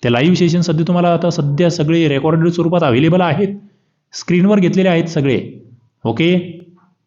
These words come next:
नाग नदीतील प्रदूषण कमी करण्याचा प्रकल्प कोणत्या वर्षी मंजूर करण्यात आला होता?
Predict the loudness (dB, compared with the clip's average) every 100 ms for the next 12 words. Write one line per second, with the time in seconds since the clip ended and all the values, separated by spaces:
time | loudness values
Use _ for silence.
0 | _ _ _ _ _ _ _ -20 -20 _
1 | -2 0 2 2 2 2 2 0 0 0
2 | -2 0 -2 0 0 0 0 0 0 -2
3 | -2 0 0 0 0 2 2 0 0 0
4 | 0 0 -2 -4 -6 -6 -6 -2 0 -2